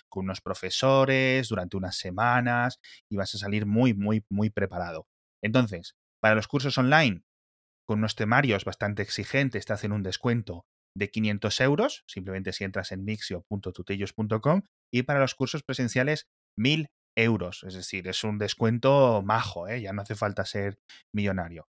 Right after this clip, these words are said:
Entonces, yo los recomiendo, son muy buenos y la gente sale muy preparada y además, bueno, pues vas a salir, eh,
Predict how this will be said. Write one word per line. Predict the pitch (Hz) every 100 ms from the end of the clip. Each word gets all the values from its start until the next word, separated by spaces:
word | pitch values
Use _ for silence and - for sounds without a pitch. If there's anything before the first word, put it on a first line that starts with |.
| _ -
Entonces, | 104 110 127 117 92 87 - _ _
yo | 123 131
los | 185 143
recomiendo, | 113 107 127 95 82 _ -
son | - 117 98
muy | 98
buenos | 95 147 147 214 - - -
y | 117
la | 107
gente | 120 117 135
sale | - 147
muy | 110 123 135
preparada | 123 104 92 98 87
y |
además, | 85 87 90 101
bueno, | 107 104
pues | 92 90
vas | 92 98
a |
salir, | 92 95 110
eh, | 78 -